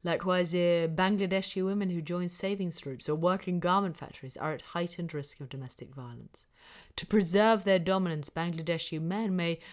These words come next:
try to control women's earnings. Some women try to earn a little money through home-based work,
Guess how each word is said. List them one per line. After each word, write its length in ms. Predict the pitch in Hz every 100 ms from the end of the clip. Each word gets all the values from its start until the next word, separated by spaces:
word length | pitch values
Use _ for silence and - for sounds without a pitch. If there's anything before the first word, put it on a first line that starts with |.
| - -
try 260 | - 202
to 80 | 196
control 640 | - 190 - 202 202 196
women's 320 | 180 170 165 147
earnings. 680 | 160 156 135 127 - - _ _ _ _ _ _ _ _ _ _ _ _ _ _ _ _ _ _ _ _ _ - _
Some 640 | - - 320 330 131 123 180
women 380 | 151 143 135
try 320 | 143 165 151 143
to 140 | -
earn 220 | 156 156
a 80 | 156
little 240 | 151 151
money 260 | 151 143 143
through 240 | 139 143
home-based 560 | 131 139 139 135 131 -
work, 460 | 170 143 - -